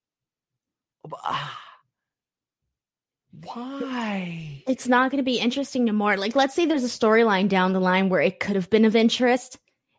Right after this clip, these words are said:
Speaker 2: It's not gonna matter anymore.
Speaker 1: It's
Speaker 2: It just
Speaker 1: so
Speaker 2: doesn't.
Speaker 1: goddamn lazy. It's so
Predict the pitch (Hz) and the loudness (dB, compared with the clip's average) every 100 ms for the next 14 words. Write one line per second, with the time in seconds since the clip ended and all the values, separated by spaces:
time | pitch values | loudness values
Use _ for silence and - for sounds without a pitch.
0 | - 240 240 233 208 214 202 185 226 277 | 0 0 2 2 2 2 0 0 2 4
1 | 208 190 185 175 156 175 _ _ _ _ | 4 2 0 0 -2 -6 _ _ _ _
2 | - 185 185 240 214 254 185 233 160 190 | -2 -2 0 0 2 2 2 0 2 2
3 | 208 131 120 _ _ _ _ - 170 156 | 2 0 -4 _ _ _ _ -6 -2 0
4 | 151 135 131 120 113 104 98 _ _ _ | 0 0 0 0 -2 -4 -8 _ _ _
5 | _ _ _ _ _ 127 131 135 143 139 | _ _ _ _ _ -6 -2 0 2 2
6 | 131 120 110 92 92 85 78 71 - - | 0 -2 -2 -4 -6 -6 -6 -10 -14 -20
7 | _ _ - - - - 170 160 - - | _ _ -20 -20 -12 2 2 4 2 4
8 | 185 156 143 131 117 107 | 6 6 8 6 6 0